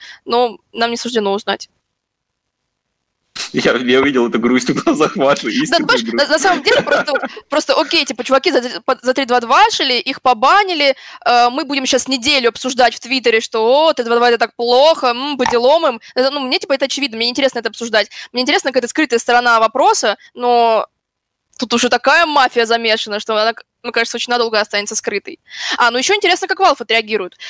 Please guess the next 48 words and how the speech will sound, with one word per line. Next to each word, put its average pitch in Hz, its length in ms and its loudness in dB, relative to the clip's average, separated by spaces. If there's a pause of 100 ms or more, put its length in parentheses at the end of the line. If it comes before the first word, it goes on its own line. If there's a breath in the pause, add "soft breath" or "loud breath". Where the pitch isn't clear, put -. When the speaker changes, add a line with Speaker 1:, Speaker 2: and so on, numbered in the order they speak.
Speaker 1:
потому 247 240 0
что 247 380 4
забанили 254 380 2
это 226 120 -2
Ньюби 233 300 -6
все-таки, 214 400 -4 (200)
м, 190 640 -14
в - 80 -14
Китае, 392 400 0
Speaker 2:
Ну 127 60 -2
Speaker 1:
на 113 60 0
Speaker 2:
да, 107 100 2
Speaker 1:
китайских 330 260 -2
Speaker 2:
китайская 247 220 -4
Speaker 1:
всех, 226 100 0
да, 220 60 -6
там, 233 320 -2
Speaker 2:
организация. 214 200 -10
Speaker 1:
турнирах. 226 380 -2 (280 loud breath)
А 233 340 4
как - 220 -6
на 302 60 -8
это 269 100 -4
реагирует 240 420 -4
Valve? 247 260 0 (1000)
Это 240 180 0
очень 330 340 0
Speaker 2:
Ну, - 60 0
вообще 240 180 2
Speaker 1:
интересно. - 220 -2
Speaker 2:
очень 185 120 -4
интересно. 151 420 -4
Да, 139 160 4
да, 123 120 4
это, 135 180 0
пожалуй, 160 320 0
вот 139 140 0
я 131 240 2
согласен 131 420 -4
с - 60 -16
Машей, 165 240 -4
пока 120 160 -4
это 123 180 -4
самое 127 520 0
важное 110 600 0
на 107 120 0
повестке 110 420 -2
дня. 104 260 0